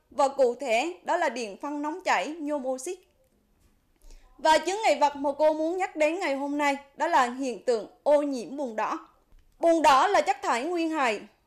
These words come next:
sinh ra trong quá trình tinh luyện bô xít để sản xuất nhôm. Chứa hàm lượng kim dư cao và nhiều kim loại độc hại. Loại bùn này có thể giết chết động vật và thực vật, có thể gây bỏng và cũng có thể ảnh hưởng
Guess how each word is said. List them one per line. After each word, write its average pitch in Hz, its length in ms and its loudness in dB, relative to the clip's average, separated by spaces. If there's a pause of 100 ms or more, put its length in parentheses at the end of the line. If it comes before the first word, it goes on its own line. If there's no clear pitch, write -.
sinh 330 280 -2
ra 311 220 4
trong 302 220 -2
quá 330 120 2
trình 262 400 -4 (240)
tinh 311 240 -2
luyện 226 260 -4
bô 285 140 0
xít 370 280 -8
để 220 220 -2
sản 220 260 -8
xuất 359 200 -12
nhôm. 302 240 -2 (1600)
Chứa 349 140 2 (160)
hàm 330 140 2
lượng 240 280 2
kim 277 240 -4
dư 311 140 -6
cao 302 320 0 (100)
và 247 160 0
nhiều 240 280 -6
kim 285 200 -8
loại 254 180 0
độc 214 200 -6
hại. 214 240 -6 (580)
Loại 247 180 4
bùn 277 200 -2
này 269 160 0
có 311 120 -2
thể 339 160 -6
giết 277 280 -10
chết 370 260 -2
động 208 220 -2
vật 226 220 -2
và 226 100 -4
thực 226 220 -14
vật, 233 160 0 (560)
có 349 120 2
thể 285 220 -2
gây 294 180 -4
bỏng 269 280 -2 (440)
và 254 200 4
cũng 240 240 -6
có 320 100 -2
thể 269 320 -2
ảnh 247 300 -10
hưởng 294 420 -6